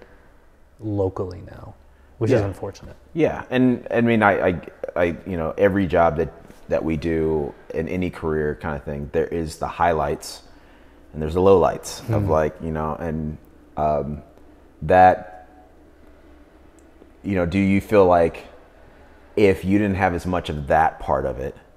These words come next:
Speaker 2: the cynicism of, you know, you know, not being able to talk logically with the constituents, do you think that is a piece of why you're ready to not be mayor again?
Speaker 1: Um,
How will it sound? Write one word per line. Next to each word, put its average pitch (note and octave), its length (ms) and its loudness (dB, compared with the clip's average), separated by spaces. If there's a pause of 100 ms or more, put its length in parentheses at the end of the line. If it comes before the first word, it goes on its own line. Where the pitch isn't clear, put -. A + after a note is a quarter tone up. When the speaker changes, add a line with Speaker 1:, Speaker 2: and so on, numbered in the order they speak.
(440)
Speaker 2:
the E2 80 -6
cynicism D#2+ 640 -4
of, C#2 440 -6 (840)
you E2+ 120 -4
know, D2 460 -6 (380)
you F2 100 -10
know, D2 260 -8
not F2 400 0
being E2 180 -2
able D#2+ 120 -4
to - 80 -16
talk D#2+ 220 -2
logically D2 560 -2
with C#2+ 140 -8
the - 80 -16
constituents, C#2+ 840 -10 (760)
do F#2+ 80 -2
you F2+ 60 2
think E2+ 200 -4
that D#2+ 240 4
is E2 180 0
a E2+ 80 0
piece E2 440 -6
of D2 220 -6
why D2+ 580 -2 (1300)
you're E2+ 120 -4
ready D2 280 0
to D2+ 140 -8
not D2 340 -6
be D2 80 -10
mayor D2 300 -6
again? E2 400 -8 (880)
Speaker 1:
Um, D#3 760 2